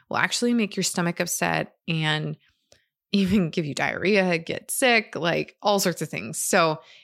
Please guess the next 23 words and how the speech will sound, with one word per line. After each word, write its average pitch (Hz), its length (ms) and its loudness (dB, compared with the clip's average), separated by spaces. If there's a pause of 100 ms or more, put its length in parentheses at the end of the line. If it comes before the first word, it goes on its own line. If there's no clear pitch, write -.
(200)
it 226 120 4
is 240 120 4
not 254 300 2 (260)
poisonous 269 840 0
per 277 220 0
se, 269 400 2
but 214 300 -4
the, 190 300 2
um, 147 500 -4 (760)
I 294 100 -2
actually 226 220 -4
forget 175 260 0
what 156 100 -2
it 156 100 -2
is. 165 380 0 (220)
There's 214 180 2
something 254 320 2
in, 190 540 0
that 180 100 0
happens 185 540 -2
in 165 100 -2
that 151 260 -6
skin 165 480 -2